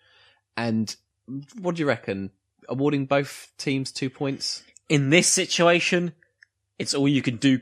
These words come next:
Speaker 2: because you have that option.
Speaker 1: Hmm.
Speaker 2: But, like you said, what do you, what do you even do if it's the f-, the grand final match and there
Speaker 1: Hmm.
Speaker 2: has to be a winner?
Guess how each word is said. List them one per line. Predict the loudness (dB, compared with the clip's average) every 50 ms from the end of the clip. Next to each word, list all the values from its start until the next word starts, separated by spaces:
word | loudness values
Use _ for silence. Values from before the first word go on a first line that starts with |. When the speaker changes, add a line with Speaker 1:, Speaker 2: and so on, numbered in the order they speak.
| -2 _
Speaker 2:
because | -8 -8 -6 -6 0 2 2 4 4 2
you | 0 -2
have | 0 2 2 2 2 2
that | 2 0 0 2
option. | -2 -4 -6 -6 -8 -4 -2 -2 -2 -2 -4 -10 _ _ _ _ _ _ _ -20
Speaker 1:
Hmm. | -18 -18 -18 -18 -18 -20 -20 -14 _ 2
Speaker 2:
But, | 2 2 2 0 -4 -10 -18 _ _
like | 0 2 2 2 2
you | 0 0
said, | 2 2 2 2 2 0 -6 -12 _ _ _ _ _ _ _ _ _ _
what | _ -12 -8 -2 0 0 0 0 -2 -4
do | -2 0
you, | 0 0
what | 2 2 2 2 2 2
do | 4 4 4
you | 4 4 2 2 2
even | 2 2 0 -2 -2 -4 -4 -2
do | -2 0 0 2 0 0 -2 -6 -6
if | -8 -8 -10 -10 -12 -12
it's | -12 -10 -10 -10 -10 -10
the | -12
f-, | -12 -12 -10 -10 -10 -10 -12 _ _ _ _
the | -12 -2 0 2 4
grand | 6 6 6 6 4 0 0
final | 0 2 2 2 2 0
match | 0 -2 -4 -4 -6 -10 -10 -6
and | -4 0 2
there | 2 2
Speaker 1:
Hmm. | 2
Speaker 2:
has | 2 0 0 0 -4
to | -4
be | -4 -2 -2
a | -2 0
winner? | 0 0 0 0 -2 -6